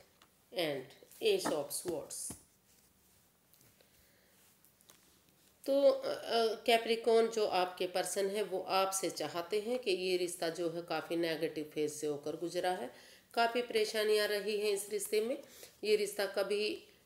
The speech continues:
अ, ख़त्म हुआ है, कभी फिर से शुरू हुआ है, in and out की पोजीशन रही है इस रिश्ते में।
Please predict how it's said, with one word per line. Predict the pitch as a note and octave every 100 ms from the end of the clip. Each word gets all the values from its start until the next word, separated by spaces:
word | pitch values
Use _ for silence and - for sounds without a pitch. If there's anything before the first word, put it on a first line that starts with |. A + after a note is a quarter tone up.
| -
अ, | G#3 F#3
ख़त्म | F#3+ - G#3 G#3+
हुआ | G#3 G3+ G3
है, | F#3+ G#3
कभी | G3+ F#3 G3
फिर | F#3+ G#3+
से | - G#3
शुरू | F#3 G3+ G3
हुआ | F#3+ F#3+ F#3+
है, | F#3+ G3+
in | A#3 A3+
and | G3+ E3+ D#3+
out | E3 E3
की | E3+
पोजीशन | E3+ E3 D#3 E3 E3
रही | E3+ F3+ G#3+
है | G#3+
इस | G#3 G3+
रिश्ते | G#3 A3+ A3
में। | C#4+